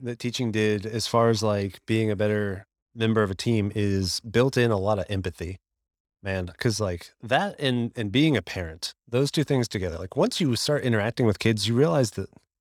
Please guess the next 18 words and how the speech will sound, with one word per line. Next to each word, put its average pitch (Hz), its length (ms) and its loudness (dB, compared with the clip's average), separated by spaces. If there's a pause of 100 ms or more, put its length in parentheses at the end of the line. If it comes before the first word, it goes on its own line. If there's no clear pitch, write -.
(480)
or - 20 -2
at 117 40 2
least 110 160 0 (320)
I 208 100 2
realize 101 560 4 (760)
that 107 600 -4 (1120)
people 202 440 0
are 123 140 2
kind 143 300 -2
of, 113 200 0
like, 98 260 -2
a 107 300 2
product 120 580 -2
of 113 200 0
the 113 120 0
environment 101 680 0
they're 160 140 0
in. 185 280 -2